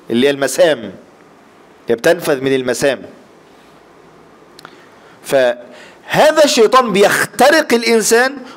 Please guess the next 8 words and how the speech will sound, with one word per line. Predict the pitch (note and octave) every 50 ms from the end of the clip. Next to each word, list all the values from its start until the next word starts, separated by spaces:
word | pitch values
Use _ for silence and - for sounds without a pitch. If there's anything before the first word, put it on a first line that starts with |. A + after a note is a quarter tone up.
| - -
ويدخل | C3+ E3 F#3+ F#3 - E3+ D#3 C3
داخل | B2+ D3 D3 - D3+ C#3
هذا | C#3+ D#3 D#3 D3 D3
الجسد | C3+ B2 B2+ D#3+ E3+ F3 D#3+ D3+ - - C3
المتعفن | A#2+ A#2+ A#2 A2 A#2 A2+ B2+ D3+ D3 - C#3+ C3
المنتن | B2+ D3+ D#3+ D#3 - D3+
ويزيده | D3 C#3+ C#3 A#2+ C#3 C#3 A#2+ A#2 A2
عفن، | F#2 F#2 - -